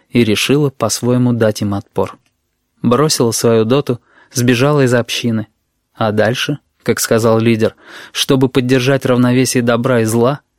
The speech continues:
задумала вызвать момент столкновения сил, залезть в коридор,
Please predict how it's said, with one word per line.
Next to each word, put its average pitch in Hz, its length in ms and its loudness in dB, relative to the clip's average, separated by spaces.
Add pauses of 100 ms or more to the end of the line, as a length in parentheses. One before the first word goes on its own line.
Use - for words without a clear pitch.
(340)
задумала 131 640 2
вызвать 135 400 0
момент 123 400 2
столкновения 120 720 0
сил, - 400 -6 (460)
залезть 113 420 2
в - 60 -16
коридор, 113 480 0